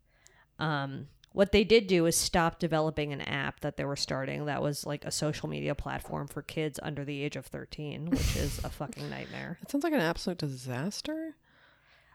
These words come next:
Speaker 1: Um, seems like an absolute disaster.
Speaker 2: Yeah, I can't even imagine being
Speaker 1: Um,
Speaker 2: thirteen on a social networking.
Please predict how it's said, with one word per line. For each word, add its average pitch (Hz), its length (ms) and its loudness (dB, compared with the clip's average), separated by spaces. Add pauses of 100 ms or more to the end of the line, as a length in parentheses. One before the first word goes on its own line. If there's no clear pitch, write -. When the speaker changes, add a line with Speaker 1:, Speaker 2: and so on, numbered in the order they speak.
(120)
Speaker 1:
Um, 165 580 4
seems 339 500 2
like 285 140 4
an 214 220 0
absolute 165 580 -4
disaster. 139 680 -10 (140)
Speaker 2:
Yeah, 131 220 -4
I 123 60 -6
can't 135 260 -4
even 123 160 -4
imagine 117 500 -6 (680)
being 165 140 2
Speaker 1:
Um, 147 140 0
Speaker 2:
thirteen 143 420 2
on 127 120 0
a 120 40 -2
social 131 500 -4
networking. 120 720 -8